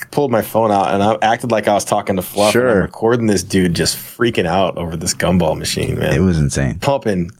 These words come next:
Speaker 1: I don't even, God only knows how much money.
Speaker 2: It was watching, like, a real life episode of, like, Hoarders. Like,
Speaker 1: Yeah, it was,
Speaker 2: they're
Speaker 1: it was
Speaker 2: being
Speaker 1: pretty,
Speaker 2: enabled.
Speaker 1: <laughs> pretty nuts.
Speaker 2: Yeah.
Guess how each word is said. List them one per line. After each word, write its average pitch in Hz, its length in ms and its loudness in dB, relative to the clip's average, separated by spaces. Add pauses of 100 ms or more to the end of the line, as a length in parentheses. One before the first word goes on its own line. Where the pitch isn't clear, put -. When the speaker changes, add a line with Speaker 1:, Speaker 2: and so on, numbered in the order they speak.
(140)
Speaker 1:
I 101 60 0
don't 113 120 2
even, 85 180 0
God 98 220 0
only 92 140 0
knows 87 240 2
how 80 80 -4
much 80 180 -2
money. 85 220 2
Speaker 2:
It 113 60 4
was 143 120 4
watching, 165 380 2
like, 107 180 2
a 87 80 2
real 98 260 4
life 95 240 2
episode 90 320 0
of, 80 60 -2
like, 76 160 -2
Hoarders. 67 760 -2 (460)
Like, 85 240 0
Speaker 1:
Yeah, 110 240 4
it 110 140 4
was, 175 200 2
Speaker 2:
they're 98 120 4
Speaker 1:
it 131 60 0
was 104 80 2
Speaker 2:
being 101 100 2
Speaker 1:
pretty, 87 160 2
Speaker 2:
enabled. 80 300 0
Speaker 1:
<laughs> - 440 -4
pretty 104 180 0
nuts. 87 320 -2 (120)
Speaker 2:
Yeah. 76 240 0